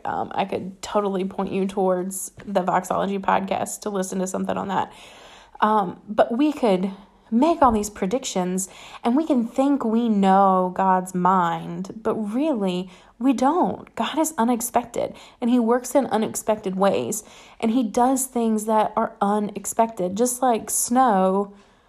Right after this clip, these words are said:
three days worth of no school snow, y'all. And I know that's not a lot for some of you, and really this snow here,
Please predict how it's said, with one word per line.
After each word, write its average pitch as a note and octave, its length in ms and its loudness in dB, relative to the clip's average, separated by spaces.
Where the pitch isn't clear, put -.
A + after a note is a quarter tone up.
three C#4+ 380 4
days A3 520 6
worth G3+ 260 6
of F#3 140 4
no F#3+ 220 4
school G3 500 2
snow, E3 440 0
y'all. F3 420 0
And A3+ 80 2
I A#3 40 2
know C4 200 4
that's A3 260 0
not G3 280 0
a F3 60 -2
lot F3 540 2
for G#3 140 2
some F#3 220 0
of F3+ 140 0
you, F#3+ 320 0
and A3+ 400 2
really B3 300 4
this F#3+ 260 2
snow G3 380 4
here, F3+ 680 -2